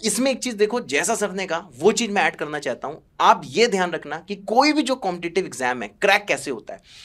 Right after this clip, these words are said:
बहुत पढ़ाई करके और साथ में उससे भी ज्यादा खुश रह के, उससे भी ज्यादा क्वेश्चंस करके। अगर आपको क्वेश्चन करने में टाइम लग रहा है तो लगने दो ना यार,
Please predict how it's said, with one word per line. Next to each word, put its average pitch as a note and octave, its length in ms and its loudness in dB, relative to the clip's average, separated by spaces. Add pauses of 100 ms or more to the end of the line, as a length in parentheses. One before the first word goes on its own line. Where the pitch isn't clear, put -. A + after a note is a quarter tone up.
(220)
बहुत F3+ 600 4
पढ़ाई B2+ 240 -4
करके - 340 -16 (380)
और G#3+ 100 8
साथ A#3 300 6
में D4+ 100 4
उससे D4+ 480 6
भी F4 120 8
ज्यादा A#3 260 6
खुश - 340 -2
रह A#2+ 180 -4
के, - 200 -18 (460)
उससे C4+ 320 8
भी D#4+ 100 4
ज्यादा A#3+ 280 4
क्वेश्चंस F#3 520 0
करके। - 420 -10
अगर A3 220 10
आपको A#3+ 180 4
क्वेश्चन G#3 320 -2
करने G3+ 200 -4
में G#3+ 120 -10
टाइम F#3 260 -2
लग A#2+ 280 -2
रहा E3 200 2
है G#3+ 320 -10 (220)
तो G#4 80 4
लगने F#4 360 6
दो F#3+ 140 2
ना C#3+ 100 0
यार, C#3 280 0